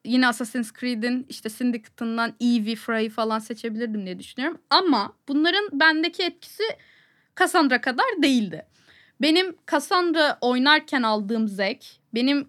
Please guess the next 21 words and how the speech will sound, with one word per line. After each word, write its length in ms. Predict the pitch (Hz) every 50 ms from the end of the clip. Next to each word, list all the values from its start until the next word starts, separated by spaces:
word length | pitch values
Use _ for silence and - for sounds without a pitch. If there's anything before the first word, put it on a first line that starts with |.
| - -
Cassandra'nın 600 | 262 254 - - 311 311 302 277 302 294 302 294
hikayesini 680 | 302 285 277 - 302 277 277 277 269 277 - 285 285 294
keşfederken 960 | - 302 269 254 - - 254 247 226 277 285 285 269 - - 269 254 254 247
ki, 380 | - - 269 254 247 240 - -
e, 420 | - 220 208 202 202 202 202 190 -
edindiğim 800 | - - 233 202 214 240 240 240 233 247 262 262 254 247 240 220 220
bu 160 | 247 240 220
haz 400 | 220 - 254 262 349 - - - - _ -
çok 300 | - 403 392 - _ -
daha 160 | 262 403 453
farklı 460 | - - 370 320 302 311 - 269 233
diğerlerinden. 540 | 214 214 180 175 175 175 180 180 190 185 -
Çünkü, 420 | 220 - 320 302 294 339 330 330 320 - - - - - - - - - - _ _ -
e, 60 | - 254 247 240 233 233 233 226 226 220 - - _ _ _ _ _ _ -
yani 160 | 247 240 233 -
Evie 260 | 302 339 359 330 359
Frey 320 | 349 - - 392 370 370 330
biraz 280 | 349 339 339 330 285
daha 160 | 277 330 320 359 381 330 - _ _ _ _
kardeşinin, 640 | - 320 320 294 262 254 294 277 - - 294 277 262
Jacob'ın 520 | 233 285 302 285 - 262 254 302 302 285